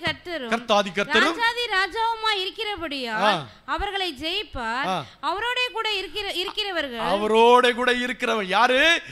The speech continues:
Speaker 2: ராஜாதி ராஜாவும் கர்த்தாதி கர்த்தருமாகிய இயேசுவோடு கூட அந்த பரலோகத்தில் இருக்கிறவர்களை பற்றி சொல்லப்பட்டிருக்கிறது. அவரோட இருக்கிறவர்கள்,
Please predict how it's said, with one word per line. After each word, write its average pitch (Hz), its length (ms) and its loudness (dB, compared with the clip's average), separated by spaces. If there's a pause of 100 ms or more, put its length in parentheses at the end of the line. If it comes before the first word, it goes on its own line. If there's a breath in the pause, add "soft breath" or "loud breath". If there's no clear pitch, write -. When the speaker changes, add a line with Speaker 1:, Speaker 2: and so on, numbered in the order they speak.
(260 loud breath)
Speaker 2:
ராஜாதி 262 560 6
ராஜாவும் 269 500 6
கர்த்தாதி 269 520 2
கர்த்தருமாகிய 269 720 4 (340 loud breath)
இயேசுவோடு 277 680 6
கூட 285 100 2 (360 loud breath)
அந்த 254 180 0 (100)
பரலோகத்தில் 302 640 2
இருக்கிறவர்களை 285 480 0
பற்றி 220 320 -4
சொல்லப்பட்டிருக்கிறது. 180 720 -4 (420 loud breath)
அவரோட 320 300 8 (160)
இருக்கிறவர்கள், 196 680 4